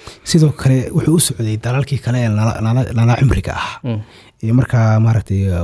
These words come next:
Speaker 1: post-colonialka ah ee gumaystaha ka soo baxay.
Speaker 2: Mm.
Speaker 1: Een,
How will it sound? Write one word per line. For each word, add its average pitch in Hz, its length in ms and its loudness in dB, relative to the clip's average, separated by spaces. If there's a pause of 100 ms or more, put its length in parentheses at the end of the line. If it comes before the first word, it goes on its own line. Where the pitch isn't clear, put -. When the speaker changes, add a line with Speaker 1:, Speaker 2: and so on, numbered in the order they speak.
Speaker 1:
post-colonialka 110 800 0
ah 92 80 0
ee 98 220 0
gumaystaha 110 440 0
ka - 80 0
soo 107 140 2
baxay. - 340 -4 (180)
Speaker 2:
Mm. 113 140 -4 (1080)
Speaker 1:
Een, 92 540 0